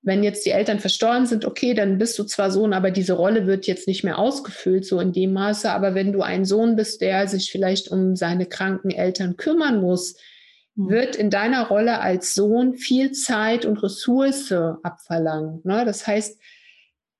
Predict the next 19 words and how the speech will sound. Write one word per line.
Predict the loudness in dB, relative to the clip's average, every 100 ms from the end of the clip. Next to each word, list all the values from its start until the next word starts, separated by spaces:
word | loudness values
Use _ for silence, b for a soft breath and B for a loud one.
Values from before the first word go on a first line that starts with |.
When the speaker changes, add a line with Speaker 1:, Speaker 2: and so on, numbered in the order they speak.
| _
Speaker 1:
deine | -4 0 2 2
Rollen, | 2 2 4 2
die | 2
du | 0 0
hast, | -2 -2 0
oder | 0
wenn | 2 0
du | 2
ein | 0 0 2
Hundehalter | 4 4 4 2 2 2 0 -2
bist | -2 -6 -4
zum | -2
Beispiel, | -2 -2 -2 -2
dann | -2 -2 -2
ha-, | -6 -10 -16 -8
bindet | 0 2 2 0
auch | -4 -2
dein | -2 -2 0
Hund | 2 4 2 0 -8